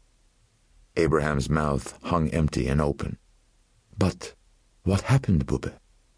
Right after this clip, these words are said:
No one truly knows. Back at home, when six weeks stretched to eight and ten with no word, the entire hunting party was feared lost. A search party was formed and found nothing.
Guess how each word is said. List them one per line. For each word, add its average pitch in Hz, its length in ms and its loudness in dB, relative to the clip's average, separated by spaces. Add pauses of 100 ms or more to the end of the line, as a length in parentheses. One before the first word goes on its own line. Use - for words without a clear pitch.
(380)
No 76 140 2
one 82 280 2
truly 82 400 2
knows. 78 680 0 (800)
Back 98 180 0
at 101 100 -2
home, 98 320 4
when 87 160 4
six - 360 0
weeks 98 360 2
stretched - 500 0
to 90 180 2
eight - 380 0 (220)
and 78 180 0
ten 87 420 4
with 71 160 2
no 92 180 4
word, 85 500 2 (340)
the 85 100 4
entire 92 400 2
hunting 82 360 2
party 67 360 0
was 64 220 0
feared 78 360 0
lost. 78 560 -2 (760)
A - 80 2
search - 380 2
party 76 280 0
was 71 180 2
formed 85 500 0 (320)
and 76 140 0
found 76 300 0
nothing. 76 460 0